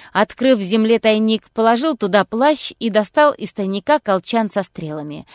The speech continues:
лук и короткую дубинку, окованную железом. Задвинув камень на место, он заровнял песок так, словно никто не тревожил этого места, и присел у ручья, засмотревшись на быстрые струи холодной,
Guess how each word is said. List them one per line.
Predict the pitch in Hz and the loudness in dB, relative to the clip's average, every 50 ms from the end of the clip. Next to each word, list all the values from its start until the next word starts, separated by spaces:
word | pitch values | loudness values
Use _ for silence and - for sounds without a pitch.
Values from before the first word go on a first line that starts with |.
| - - - _ | -20 -20 -14 _
лук | 190 190 214 285 330 - - - _ _ _ _ - | -2 2 2 2 2 0 -4 -12 _ _ _ _ 0
и | 285 330 359 | 2 2 2
короткую | 285 - 233 214 220 233 240 - _ - 196 180 | 2 2 2 4 4 2 0 -2 _ -4 -2 -2
дубинку, | 170 180 180 247 294 302 269 - 254 254 240 - - - - - - _ | -2 -2 0 0 0 0 0 0 -2 -2 -2 -4 -6 -14 -20 -20 -14 _
окованную | - 240 240 226 - - 247 240 208 208 208 190 190 185 185 175 175 - | 2 2 2 2 0 0 0 0 2 0 -2 -2 -2 -2 -2 -2 -4 -6
железом. | - 175 165 190 180 165 156 147 139 - 156 151 - - _ _ _ _ _ _ _ _ _ _ _ _ _ - | -8 -6 -4 -4 -2 -2 -4 -6 -10 -12 -14 -16 -16 -20 _ _ _ _ _ _ _ _ _ _ _ _ _ 0
Задвинув | 214 269 285 247 311 370 339 277 - | 2 4 4 4 4 2 0 0 0
камень | - - 277 269 247 220 | -2 0 0 2 2 2
на | 202 202 214 | 0 0 0
место, | 254 330 339 - - - 196 175 - - - - - - - | 0 0 -2 -2 -2 -4 -4 -4 -6 -12 -20 -20 -20 -6 -2
он | 311 370 415 370 311 - - | 0 0 0 0 -4 -6 -6
заровнял | 262 233 294 294 285 269 247 233 196 185 | 2 4 6 6 6 4 4 2 0 0
песок | - 208 185 - 226 202 - | -2 -6 -6 -4 -6 -6 -2
так, | _ 339 349 247 - | _ 2 2 2 2
словно | - 269 254 233 233 | 0 2 2 2 2
никто | 226 233 240 - - 311 | 2 0 -2 -2 -2 0
не | 294 247 208 | 0 0 0
тревожил | - 226 247 233 277 254 185 202 196 - | 0 -2 -2 0 -2 -2 -2 -2 -4 -4
этого | - 208 - 196 214 | -4 -6 -4 -4 -2
места, | 226 214 165 143 - - - - - - _ _ - - - | -2 -2 -4 -6 -10 -14 -16 -16 -16 -18 _ _ -20 -20 -8
и | - 370 381 | -4 -2 -2
присел | - 254 208 - - 226 208 - | 0 0 -2 0 0 -2 -2 -2
у | - 190 | -6 -8
ручья, | 180 175 - - - 302 320 330 311 - _ _ _ _ _ _ | -8 -8 -8 -6 -2 0 0 0 -2 -6 _ _ _ _ _ _
засмотревшись | 196 240 226 - 214 185 - 247 262 269 220 - - 202 160 - | -4 -4 -2 -2 -2 -4 -4 -2 -2 -2 -2 -4 -6 -10 -10 -8
на | - 180 175 | -8 -8 -6
быстрые | 185 285 277 - - 202 185 180 | -6 -8 -8 -10 -10 -8 -8 -8
струи | - - - - 247 254 220 185 | -8 -8 -8 -4 -4 -2 -2 -4
холодной, | - - 180 170 202 262 269 196 170 160 160 170 - | -4 -6 -8 -6 -6 -6 -8 -8 -10 -12 -12 -14 -16